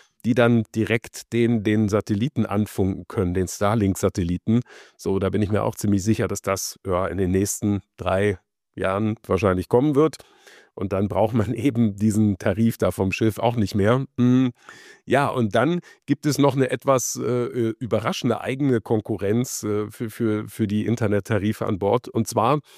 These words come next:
verfügen ja die Schiffe in der Regel auch über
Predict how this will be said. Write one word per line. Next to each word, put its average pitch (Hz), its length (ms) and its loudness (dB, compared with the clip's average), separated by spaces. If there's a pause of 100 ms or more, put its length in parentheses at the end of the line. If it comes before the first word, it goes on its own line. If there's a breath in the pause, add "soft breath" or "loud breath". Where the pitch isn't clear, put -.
(300 loud breath)
verfügen 185 500 0
ja 156 180 4
die 151 140 -2
Schiffe 185 480 2 (220)
in 135 100 4
der 127 160 2
Regel 143 380 0
auch 135 340 -2
über 135 400 -4